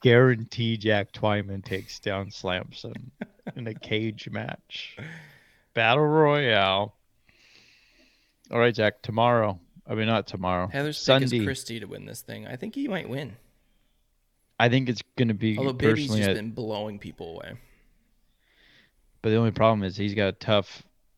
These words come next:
Speaker 1: I think Bibby blows Peja out, but I don't know if Christie's gonna take down Weber.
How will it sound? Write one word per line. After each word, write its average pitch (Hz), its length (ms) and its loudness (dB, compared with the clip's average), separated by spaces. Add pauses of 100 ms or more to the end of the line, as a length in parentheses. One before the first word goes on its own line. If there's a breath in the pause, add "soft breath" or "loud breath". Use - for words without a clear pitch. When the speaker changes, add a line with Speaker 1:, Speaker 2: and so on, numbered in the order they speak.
(200)
Speaker 1:
I 107 160 0
think 104 220 2
Bibby 98 260 4
blows 90 400 0
Peja 95 400 0
out, 101 400 2
but 90 300 0 (200)
I 90 100 0
don't 98 220 -2
know 98 220 2
if 82 220 -4
Christie's - 480 -8
gonna 82 220 -8
take 85 260 -12
down 76 240 -8
Weber. - 460 -8